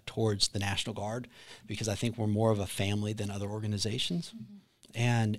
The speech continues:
Speaker 1: and I think that family mentality that we have in the Guard that's so valuable is what helped me get through that.
Speaker 2: Yeah.
Speaker 1: Yeah.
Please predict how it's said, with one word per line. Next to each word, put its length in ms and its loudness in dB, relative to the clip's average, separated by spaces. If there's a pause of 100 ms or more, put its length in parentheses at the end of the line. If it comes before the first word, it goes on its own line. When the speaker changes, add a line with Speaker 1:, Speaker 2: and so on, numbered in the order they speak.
Speaker 1:
and 120 0
I 60 2
think 280 0
that 340 0
family 440 4
mentality 540 2
that 160 -4
we 80 -4
have 180 2
in 60 -2
the 80 -4
Guard 240 0
that's 160 2
so 140 4
valuable 560 2
is 200 -2
what 160 2
helped 200 -2
me 80 -2
get 180 -8
through 140 -2
that. 280 -6
Speaker 2:
Yeah. 60 -18 (460)
Speaker 1:
Yeah. 140 -4